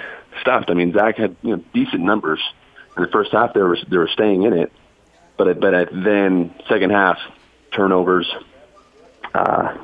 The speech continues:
you know, penalties, missed opportunities ended up leading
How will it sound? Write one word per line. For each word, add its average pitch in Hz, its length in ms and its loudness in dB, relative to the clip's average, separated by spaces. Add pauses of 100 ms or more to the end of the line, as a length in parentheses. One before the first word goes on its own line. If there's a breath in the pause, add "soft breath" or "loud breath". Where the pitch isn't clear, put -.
you - 60 -4
know, 85 200 2 (200)
penalties, 95 460 2 (720 loud breath)
missed 98 180 0
opportunities 90 640 0 (360 loud breath)
ended 85 180 2
up 80 100 0
leading 90 320 0